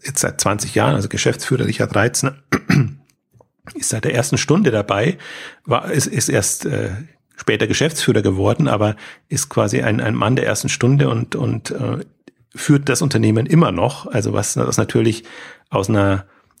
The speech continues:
historischen Betrachtung heraus toll ist, weil, weil du einfach sehr viel an,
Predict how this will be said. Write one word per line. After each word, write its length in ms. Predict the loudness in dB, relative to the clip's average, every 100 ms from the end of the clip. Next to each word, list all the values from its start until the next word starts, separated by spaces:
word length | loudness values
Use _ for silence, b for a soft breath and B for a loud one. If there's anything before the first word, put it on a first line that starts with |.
| -2
historischen 540 | 2 4 4 4 2
Betrachtung 540 | 2 0 -2 -2 -2
heraus 800 | 0 0 0 0 -2 -2 -6 -6
toll 240 | 0 2 2
ist, 380 | -2 -8 -8 -8
weil, 160 | -6
weil 140 | -6 -6
du 120 | -6
einfach 200 | -4 -2
sehr 240 | 2 2
viel 340 | 2 0 2 2
an, 360 | 0 -2 -4